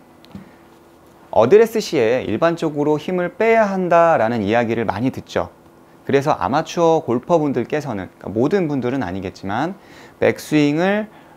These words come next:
반듯하고 깔끔하게 못 올리시는 분들은 어드레스 때 이렇게 힘을 쭉 빼놓고 계시는 분들이 있어요.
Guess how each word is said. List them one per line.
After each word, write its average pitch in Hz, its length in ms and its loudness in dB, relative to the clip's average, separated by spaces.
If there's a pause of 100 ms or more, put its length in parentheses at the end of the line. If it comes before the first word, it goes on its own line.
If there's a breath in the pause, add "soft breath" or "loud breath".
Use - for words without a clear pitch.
반듯하고 135 720 -2
깔끔하게 202 560 0
못 196 180 -4
올리시는 131 400 0
분들은 104 440 -4 (680 loud breath)
어드레스 123 500 0
때 170 320 0 (160)
이렇게 107 840 2 (340)
힘을 180 500 0 (100)
쭉 196 680 4 (500)
빼놓고 214 560 2
계시는 117 380 -4
분들이 107 260 -2
있어요. 92 440 -4